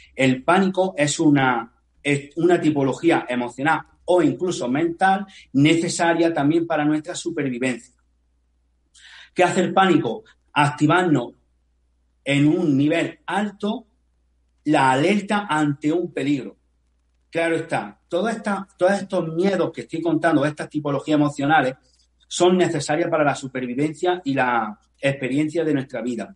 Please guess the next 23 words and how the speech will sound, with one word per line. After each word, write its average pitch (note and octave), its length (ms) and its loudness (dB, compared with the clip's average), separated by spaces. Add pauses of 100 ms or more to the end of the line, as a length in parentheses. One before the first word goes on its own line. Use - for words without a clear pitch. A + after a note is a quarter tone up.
para D3 240 4
trascender, D#3 720 -2 (440)
eh, B2+ 720 0 (180)
la, B2 560 -2
la, A#2 560 -4
las B2 240 -2
heridas D3+ 320 4
de E3 80 2
nuestra B2+ 320 0
alma. A2 260 0 (640)
Pero E3+ 220 4
sobre D3+ 240 2
todo F3+ 340 0
en D3 160 0
el F#3 180 -4
pánico F3+ 420 0
y A#2+ 80 -6
en A2 140 -8
todo F3 600 -2
lo D3+ 140 -2
que D3 80 -6
estoy D#3+ 240 -8
diciendo, E3+ 640 2